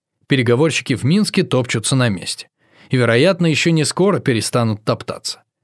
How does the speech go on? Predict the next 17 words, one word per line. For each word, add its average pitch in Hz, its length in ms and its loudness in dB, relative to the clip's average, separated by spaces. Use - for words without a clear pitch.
Но 170 240 0
и 190 220 0
это 185 260 2
еще 101 240 -4
полбеды. 120 640 -2
Представим 196 640 2
на 160 60 4
минуту, 147 480 2
что 131 220 0
завтра 180 460 2
каким-то 160 460 0
чудом 196 320 2
удалось 156 400 2
бы 170 160 2
разрешить 135 520 0
украинский 127 580 0
кризис. 117 560 -4